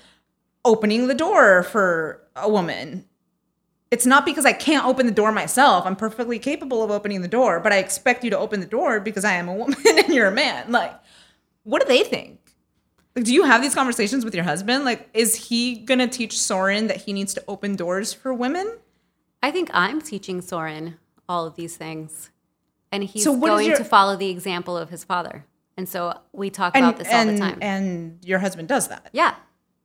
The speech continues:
Speaker 2: I think a lot of the times these actions are also associated with courting. Right?
Speaker 1: Yes.
Speaker 2: So if I'm gonna date you, I'm going to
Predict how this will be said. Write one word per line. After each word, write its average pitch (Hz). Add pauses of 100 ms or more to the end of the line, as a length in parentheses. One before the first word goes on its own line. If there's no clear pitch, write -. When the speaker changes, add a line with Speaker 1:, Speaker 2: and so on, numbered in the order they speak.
(180)
Speaker 2:
I 240
think 339
a 453
lot 311
of 269
the 294
times 247 (140)
these 208
actions 226
are - (160)
also 185
associated 185
with 165
courting. 190 (800)
Right? 185
Speaker 1:
Yes. 190
Speaker 2:
So -
if 185
I'm 185
gonna 180
date 185
you, 175
I'm 170
going 175
to 180